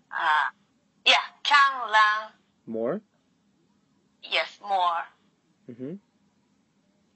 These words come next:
Speaker 2: For example?
Speaker 1: English.
Speaker 2: Uh, for example, what are,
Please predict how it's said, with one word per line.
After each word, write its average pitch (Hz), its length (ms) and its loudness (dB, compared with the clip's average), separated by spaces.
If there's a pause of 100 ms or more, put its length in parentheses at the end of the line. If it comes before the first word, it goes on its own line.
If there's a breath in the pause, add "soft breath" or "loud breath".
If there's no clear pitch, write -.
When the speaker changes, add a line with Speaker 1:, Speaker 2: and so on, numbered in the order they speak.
(120)
Speaker 2:
For 139 120 -2
example? 123 400 0
Speaker 1:
English. - 240 -6 (320)
Speaker 2:
Uh, 131 200 0
for 151 180 4
example, 139 520 -2 (540 soft breath)
what 147 300 6
are, 165 260 8